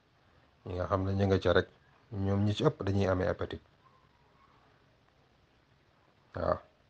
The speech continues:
ak, ak ñi bëgg garabu tubaab yi. Waaw, ñi nga xam ne foo leen fekk rek, ñi ngi naani doom.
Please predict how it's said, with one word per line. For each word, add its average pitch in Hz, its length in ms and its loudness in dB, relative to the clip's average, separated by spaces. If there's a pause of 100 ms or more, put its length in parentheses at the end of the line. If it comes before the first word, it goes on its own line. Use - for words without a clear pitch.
(100)
ak, 95 80 0 (120)
ak 101 100 2
ñi 110 120 6
bëgg 101 260 4
garabu 92 260 4
tubaab 82 280 0
yi. 80 120 -8 (1900)
Waaw, 90 240 -8 (160)
ñi 92 140 -2
nga 104 100 4
xam 98 240 2
ne 92 80 0
foo 101 240 4
leen 104 180 4
fekk 98 260 0
rek, 90 180 -4 (360)
ñi 98 100 -4
ngi 92 120 0
naani 87 260 2
doom. 82 220 -2